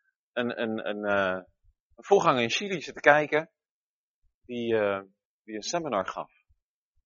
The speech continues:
En ik heb daar gewoon, het was een uur en zevenenveertig minuten en geloof ik drieënveertig seconden. Je kan het zo mooi zien, hè?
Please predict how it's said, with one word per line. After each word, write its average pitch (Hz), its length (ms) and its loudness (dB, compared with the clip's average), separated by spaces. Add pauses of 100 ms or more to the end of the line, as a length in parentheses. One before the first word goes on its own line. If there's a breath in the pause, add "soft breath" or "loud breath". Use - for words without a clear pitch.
(140)
En - 60 -14
ik 143 60 -4
heb 185 100 0
daar 180 100 2
gewoon, 180 280 0
het - 520 -20
was 139 120 -6
een 143 160 -6
uur 208 120 4
en 151 60 0
zevenenveertig 165 600 0
minuten 160 280 -6
en 143 100 -12
geloof 127 220 0
ik - 160 -10 (140)
drieënveertig 123 440 -6
seconden. 78 400 -10 (420)
Je - 100 -20
kan 107 120 -18
het - 80 -18
zo - 80 -14
mooi 131 180 -4
zien, 110 180 -8
hè? 127 120 -10